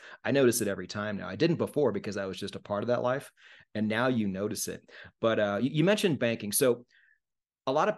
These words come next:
like, again, a lot of people have, uh, there's people out there that just create reasons not to do stuff all the time because they're scared to death and that they don't wanna admit it.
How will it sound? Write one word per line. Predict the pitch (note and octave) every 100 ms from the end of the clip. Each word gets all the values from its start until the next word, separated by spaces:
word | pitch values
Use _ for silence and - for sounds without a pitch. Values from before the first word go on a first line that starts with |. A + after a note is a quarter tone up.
| C#3
like, | D3+ C#3+
again, | D3 B2 F#2+
a |
lot | B2+
of | F3
people | F3 E3 B2+
have, | A#2+ A#2+ A2+ G#2+ - _ _ _ _ _ -
uh, | D3 D#3+
there's | F#3 F3+
people | A3+ G3+
out | E3+
there | D#3+ C#3
that | B2+
just | B2+ -
create | - C3 A#2
reasons | G#2+ A2+ A2 G#2+
not | G#2 G#2
to | G2
do | F#2+ F#2+
stuff | - G#2 G#2+ -
all | G#2+
the | G2+
time | - F#2 F#2 G#2+
because | - - G2+
they're | G2
scared | - - G2+ F#2+
to |
death | E2 F2+ F#2 -
and | F#2+
that | G2 -
they | G2+
don't | F#2+
wanna | F#2
admit | E2 F#2
it. | F#2+ -